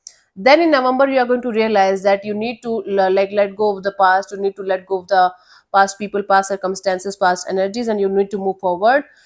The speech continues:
And I do see you in this energy of manifesting new love in your life, manifesting, uh, good energies in your life, and manifesting a new lover in your life in the month of November. And in December, the universe is going to, uh,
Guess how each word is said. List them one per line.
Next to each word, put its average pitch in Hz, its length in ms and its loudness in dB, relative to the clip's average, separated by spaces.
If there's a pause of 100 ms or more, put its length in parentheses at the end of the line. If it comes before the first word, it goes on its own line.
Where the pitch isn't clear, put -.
(240)
And 214 460 2 (280)
I 226 140 4
do 262 140 -2
see 294 160 -8
you 269 100 -4
in 226 180 -4
this 233 140 -4
energy 220 260 -4
of 226 100 -10
manifesting 226 680 -2
new 226 140 -4
love 208 220 0
in 196 100 -6
your 196 100 0
life, 196 280 -2
manifesting, 202 640 -4
uh, 190 160 2
good 190 300 -4
energies 202 400 -4
in 196 160 -4
your 190 120 0
life, 185 280 -2
and 208 140 -6
manifesting 196 520 -6
a 185 40 -6
new 185 160 -4
lover 175 260 -4
in 185 160 -8
your 180 80 -6
life 180 220 -4
in 190 80 -10
the 185 60 -8
month 180 240 -10
of 175 120 -20
November. 185 500 0 (540)
And 247 200 2
in 269 100 -2
December, 220 440 -2
the 202 180 -4
universe 226 380 -4
is 196 140 -8
going 196 240 -2
to, 196 300 0
uh, 185 300 4